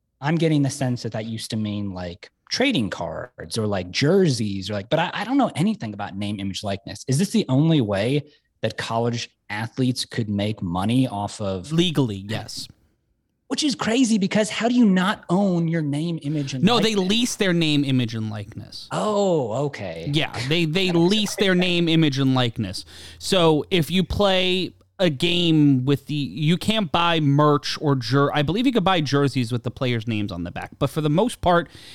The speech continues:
Speaker 2: if you look at major college programs, none of them really have the name of the player on the back of the jersey. Alabama, um, Notre Dame, a few of them don't. And then when you,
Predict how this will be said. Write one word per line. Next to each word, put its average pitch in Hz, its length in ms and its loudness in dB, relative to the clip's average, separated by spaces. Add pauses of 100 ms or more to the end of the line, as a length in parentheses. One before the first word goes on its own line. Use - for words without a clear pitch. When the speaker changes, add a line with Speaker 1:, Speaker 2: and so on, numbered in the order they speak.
(120)
Speaker 2:
if 131 160 -4
you 180 100 -4
look 190 180 0
at 139 60 0
major 151 300 2
college 151 380 0
programs, 123 540 -2
none 117 280 2
of 220 120 -4
them 220 180 -4
really 156 300 -2
have 135 280 0
the 131 100 0
name 104 280 0
of 104 60 -4
the 107 80 -6
player 85 320 -12
on 87 120 -8
the 95 60 -10
back 98 240 -12
of 123 80 -8
the 143 60 -4
jersey. 151 360 0
Alabama, 139 640 0 (460)
um, 101 480 -2
Notre 120 220 2
Dame, 156 480 2 (300)
a 131 80 -8
few 143 280 0
of 123 120 0
them 120 160 0
don't. 151 300 2 (440)
And 151 220 2
then 156 280 4
when 143 260 4
you, 143 680 4